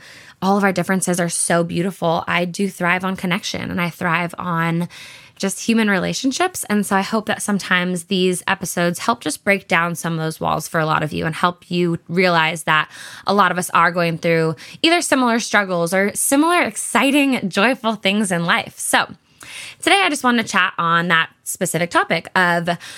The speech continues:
needing answers or, or needing the why. I'm definitely someone who needs to know the why or needs to have every question answered prior to taking a step forward. So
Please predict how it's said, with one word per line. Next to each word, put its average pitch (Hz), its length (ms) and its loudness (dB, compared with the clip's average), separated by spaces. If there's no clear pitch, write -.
needing 285 340 4
answers 180 480 0
or, 185 300 4
or 226 140 4
needing 226 440 2
the 196 100 2
why. 170 600 2
I'm 208 220 0
definitely 247 460 2
someone 202 480 2
who 196 500 2
needs 175 320 -2
to 214 80 -2
know 180 240 4
the 180 100 0
why 156 440 2
or 170 120 -2
needs 170 340 -4
to 170 80 -10
have 156 260 0
every 196 520 0
question 180 600 -4
answered 269 540 -2
prior 185 540 0
to 170 120 -12
taking 160 320 -4
a 156 60 -10
step - 240 -4
forward. - 400 -6
So 185 320 0